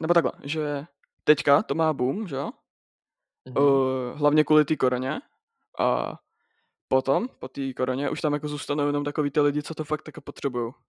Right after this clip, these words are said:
Speaker 1: víš?
Speaker 2: Hele, myslím si, že asi jo, no.
Speaker 1: Že tam prostě třeba polovina už prostě odejde, protože bude moct normálně někam chodit a všechno, že jo?
Speaker 2: True, true, hele.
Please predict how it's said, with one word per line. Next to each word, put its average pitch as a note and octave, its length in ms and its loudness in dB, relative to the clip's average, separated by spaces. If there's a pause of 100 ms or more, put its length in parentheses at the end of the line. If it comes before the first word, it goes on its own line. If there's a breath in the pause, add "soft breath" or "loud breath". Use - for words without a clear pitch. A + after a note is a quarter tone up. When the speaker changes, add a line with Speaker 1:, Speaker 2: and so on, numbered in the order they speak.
(200)
Speaker 1:
víš? - 240 -8 (1080)
Speaker 2:
Hele, C3+ 180 -4
myslím C#3 240 -10
si, C3+ 180 -10
že C3+ 100 0
asi B2 260 -2
jo, A2+ 260 -2
no. G#2+ 160 -12
Speaker 1:
Že D3+ 100 -6
tam D3 120 4
prostě D3 280 -2
třeba D3+ 220 0
polovina D3+ 440 4
už - 160 -4 (120)
prostě C#3+ 320 -8
odejde, C3+ 520 -2 (160)
protože C3 500 -8 (580)
bude D3+ 180 4
moct C#3 180 -2
normálně C3+ 500 -4 (140)
někam C3+ 260 -4
chodit C#3 260 -4
a C3+ 60 -2
všechno, C#3 320 -12
že - 100 -20
jo? - 60 -20 (1400)
Speaker 2:
True, B2+ 220 -8
true, B2+ 320 -16
hele. A2 220 -10